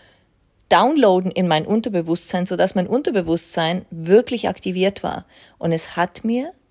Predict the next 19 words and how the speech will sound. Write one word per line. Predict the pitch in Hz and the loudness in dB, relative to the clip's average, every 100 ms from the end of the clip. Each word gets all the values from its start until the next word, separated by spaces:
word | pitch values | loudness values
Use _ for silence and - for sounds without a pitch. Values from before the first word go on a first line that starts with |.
| _ | _
diese | 180 175 165 226 277 _ - | -6 -6 -4 -8 -10 _ -14
Kunden | - 190 185 - 220 | -4 -4 -4 -10 -10
vor | 202 | -8
die | 196 | -8
Tür | 196 - | -8 -8
gespült. | 226 - - 175 170 - _ _ _ _ _ _ _ _ - | -8 -10 -10 -10 -10 -16 _ _ _ _ _ _ _ _ 2
Innerhalb | 214 254 254 | 4 4 4
von | 226 | 0
drei | 208 180 240 | 4 4 4
Monaten | 220 226 214 - 175 220 | 2 2 2 0 -2 -2
oder | 226 185 | -4 -8
vier | 180 240 | -6 -2
Monaten | 233 190 190 - 202 | 0 0 -2 -4 -6
konnte | - 196 202 | -2 -2 -2
ich | 196 - - - _ | -6 -10 -20 -20 _
einen | 185 | -4
fünfstelligen | 190 277 311 - 202 202 196 | 0 -2 -2 0 2 2 0
Umsatz | 196 202 185 - | -2 -2 -6 -10
machen, | - - - 208 | -12 -12 -14 -14